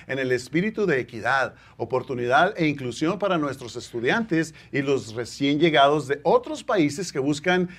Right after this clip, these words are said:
el sueño americano a través de la educación de, en nuestro distrito escolar D P S.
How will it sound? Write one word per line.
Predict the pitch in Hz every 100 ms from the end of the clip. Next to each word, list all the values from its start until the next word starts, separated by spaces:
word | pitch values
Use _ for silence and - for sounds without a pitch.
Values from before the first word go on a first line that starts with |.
| -
el | 127 131 123
sueño | 117 - 151 165 170
americano | 156 120 107 151 160
a | 151
través | 123 120 147 139
de | 147
la | 135
educación | 120 113 113 110 - 170 185 175
de, | 127 123
en | 117 120 131 120
nuestro | 135 135
distrito | 120 110 139 139
escolar | 160 170 160 147 147 - - -
D | 110 131 131
P | 135 127 131
S. | 123 127 110